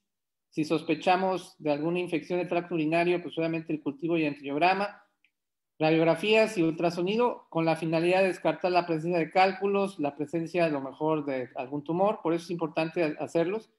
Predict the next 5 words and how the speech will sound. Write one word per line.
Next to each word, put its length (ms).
Y 140
las 200
básicas, 600
pues 160
obviamente 800